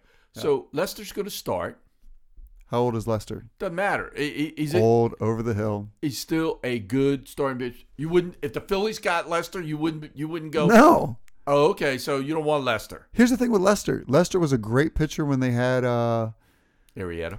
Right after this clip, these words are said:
Speaker 1: No, no, no, no, no. He had a specific catcher that he had to have. David
Speaker 2: Oh,
Speaker 1: Ross.
Speaker 2: okay.
Speaker 1: Right? So when he had David
Speaker 2: Okay.
Speaker 1: Ross,
Speaker 2: Yeah.
Speaker 1: Lester was an ace.
Speaker 2: Oh,
Speaker 1: Uh,
Speaker 2: okay.
Speaker 1: a
Speaker 2: So it's all
Speaker 1: shutdown
Speaker 2: about the
Speaker 1: ace.
Speaker 2: catcher.
Speaker 1: Well, yeah. Uh,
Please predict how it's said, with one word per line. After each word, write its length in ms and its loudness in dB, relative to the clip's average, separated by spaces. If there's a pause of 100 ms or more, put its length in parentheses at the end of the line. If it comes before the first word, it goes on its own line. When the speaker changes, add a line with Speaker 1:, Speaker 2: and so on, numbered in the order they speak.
(140)
Speaker 1:
No, 320 2
no, 140 0
no, 140 0
no, 120 -2
no. 320 -4
He 80 2
had 80 6
a 60 2
specific 720 -6
catcher 640 -2
that 100 -2
he 80 0
had 180 0
to 60 -2
have. 380 -6 (280)
David 260 4
Speaker 2:
Oh, 60 -2
Speaker 1:
Ross. 460 0 (140)
Speaker 2:
okay. 360 -6
Speaker 1:
Right? 260 4
So 120 -2
when 100 4
he 100 2
had 160 4
David 280 4
Speaker 2:
Okay. 60 2
Speaker 1:
Ross, 440 6 (240)
Speaker 2:
Yeah. 140 -6
Speaker 1:
Lester 320 4
was 200 2
an 80 2
ace. 560 -2
Speaker 2:
Oh, 360 -2
Speaker 1:
Uh, 40 -6
Speaker 2:
okay. 100 2
Speaker 1:
a 60 4
Speaker 2:
So 80 4
it's 120 -2
all 120 6
Speaker 1:
shutdown 300 6
Speaker 2:
about 40 2
the 60 4
Speaker 1:
ace. 60 4
Speaker 2:
catcher. 340 -2 (260)
Speaker 1:
Well, 240 6
yeah. 400 4
Uh, 120 6